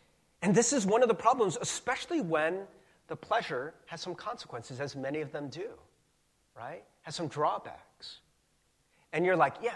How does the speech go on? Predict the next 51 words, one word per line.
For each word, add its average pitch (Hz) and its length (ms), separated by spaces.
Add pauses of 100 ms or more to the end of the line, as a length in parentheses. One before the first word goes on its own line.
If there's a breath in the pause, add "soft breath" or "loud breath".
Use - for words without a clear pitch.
I'm 226 120
just 254 160
gonna 277 140
do 240 120
it 247 80
this 233 180
once. - 280
It's 156 100
not 202 160
that 220 120
big 202 120
a 208 40
deal," 196 360 (560)
right? 123 300 (640)
But 147 120
koilia, 208 600
hollow. 196 560 (1300)
Y-, 143 120
y-, 147 180
you 143 120
take - 280
it, - 200 (600)
it's - 160
never 135 300
enough. - 460 (480)
And 117 80
you 113 40
gotta 139 180
take - 200
it 147 80
again, 135 340
and 123 80
you 123 60
gotta 127 140
take 135 180
it 135 80
again, 165 240
and 127 100
you 123 60
gotta 143 160
take 156 140
it 151 80
again. 190 240 (340 loud breath)
And 185 180
there's 202 160
something 269 260
that 247 80
we 208 100
call 202 320
addiction, - 500 (560)
right? 170 260